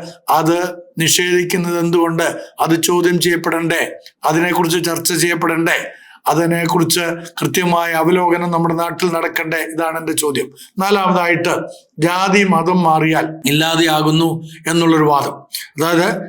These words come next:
ജാതി മാറണമെങ്കിൽ മതം മാറണം. ഞാൻ പറഞ്ഞല്ലോ ആ കാര്യത്തെക്കുറിച്ച്. അത് ശരിക്കും ഒരു പരിഹാസ്യവും യാഥാർത്ഥ്യ വിരുദ്ധവും. നമ്മുടെ രാജ്യത്ത് ദളിത് ക്രൈസ്തവരെ, ഹിന്ദു ദളിതുകൾ നേരിടുന്ന അതേ അപമാനവും അതേ തൊഴിൽ വിവേചനവും അതേ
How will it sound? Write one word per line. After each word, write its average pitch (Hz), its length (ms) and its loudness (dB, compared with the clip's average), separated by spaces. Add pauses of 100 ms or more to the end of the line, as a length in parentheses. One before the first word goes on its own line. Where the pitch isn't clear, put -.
(120)
ജാതി 175 300 4
മാറണമെങ്കിൽ 170 680 2
മതം 190 300 2
മാറണം. 151 260 2
ഞാൻ 170 120 -2
പറഞ്ഞല്ലോ 170 380 2
ആ - 80 -4
കാര്യത്തെക്കുറിച്ച്. 143 540 -4 (340)
അത് 226 100 2 (100)
ശരിക്കും 202 320 4
ഒരു 196 180 0
പരിഹാസ്യവും 170 720 2 (420)
യാഥാർത്ഥ്യ 185 560 0
വിരുദ്ധവും. 160 500 2 (340)
നമ്മുടെ 175 300 2
രാജ്യത്ത് 165 600 2 (440)
ദളിത് 190 440 4 (140)
ക്രൈസ്തവരെ, 170 680 0 (400)
ഹിന്ദു 185 340 4 (460)
ദളിതുകൾ 175 480 2
നേരിടുന്ന 170 480 0 (440)
അതേ 185 400 0 (100)
അപമാനവും 175 800 0
അതേ 160 200 0 (200)
തൊഴിൽ 170 300 4
വിവേചനവും 175 500 0 (300)
അതേ 165 220 0